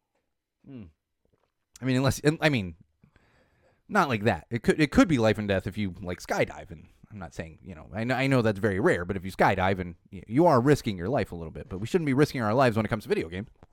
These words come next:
Just seems silly to me. All right.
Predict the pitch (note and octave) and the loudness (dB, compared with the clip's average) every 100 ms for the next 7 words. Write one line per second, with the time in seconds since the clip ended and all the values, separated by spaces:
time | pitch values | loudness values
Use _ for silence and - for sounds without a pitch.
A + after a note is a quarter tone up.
0 | _ _ _ A2 - _ _ _ - F#2 | _ _ _ -18 -18 _ _ _ -12 -10
1 | E2+ - F2+ F2 B2+ - _ _ - - | -8 -4 -4 -2 -6 -10 _ _ -20 -20
2 | - _ _ _ _ - F#3 F3+ C#3 | -20 _ _ _ _ 0 8 8 8